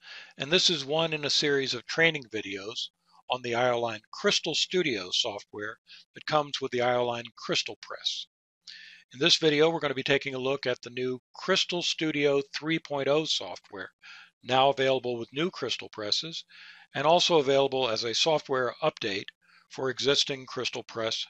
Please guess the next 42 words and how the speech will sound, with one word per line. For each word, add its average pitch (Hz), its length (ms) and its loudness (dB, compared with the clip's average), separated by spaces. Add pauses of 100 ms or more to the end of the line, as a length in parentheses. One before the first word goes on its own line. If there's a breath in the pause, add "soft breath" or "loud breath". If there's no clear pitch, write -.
(100)
users. - 580 -6 (800 loud breath)
Crystal 202 320 4
Studio 156 400 4
three 143 280 -4
point 127 300 -4
oh 101 300 -4 (640 loud breath)
has 123 220 2
all 156 200 6
the 160 100 0
features 147 480 -2
found 135 380 -2
in 117 100 -10
Crystal 131 420 -2
Studio 113 640 -4
two 156 160 -2
point 135 300 -2
eight, 113 300 0 (340 soft breath)
as 120 140 -4
well 165 180 8
as 147 100 0
some 156 200 -4
new 180 180 0
features - 560 -6 (300 loud breath)
that 120 100 -6
we 127 80 -4
think 147 240 -6
will 127 80 -6
be 120 140 -2
very 123 280 0
useful 110 380 -6
to 110 80 -12
Crystal 113 380 -6
Press 104 320 -6
users. - 500 -16 (460 loud breath)
In 117 120 -14
this 139 200 4
video, 120 400 0
we're 170 140 -2
gonna 151 180 -2
take 147 180 2
a 135 60 -4
look 135 240 -2